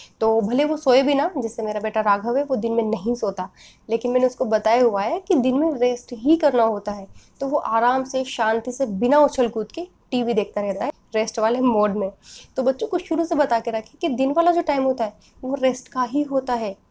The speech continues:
एक और bonus point है mothers के लिए कि, अ, दिन भर की इस routine में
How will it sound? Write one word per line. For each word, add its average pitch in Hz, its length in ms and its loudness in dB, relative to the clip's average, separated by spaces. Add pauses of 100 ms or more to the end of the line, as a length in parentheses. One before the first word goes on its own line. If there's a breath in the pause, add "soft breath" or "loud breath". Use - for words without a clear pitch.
(120)
एक 240 180 2
और 285 60 6
bonus 240 340 4
point 220 300 2
है 285 120 0 (120)
mothers 214 320 2
के 240 100 -2
लिए 233 200 -2 (560 loud breath)
कि, 302 320 2
अ, 226 180 2
दिन 254 260 2
भर 302 120 2
की 320 140 -6
इस - 140 -12
routine 240 420 2
में 208 200 0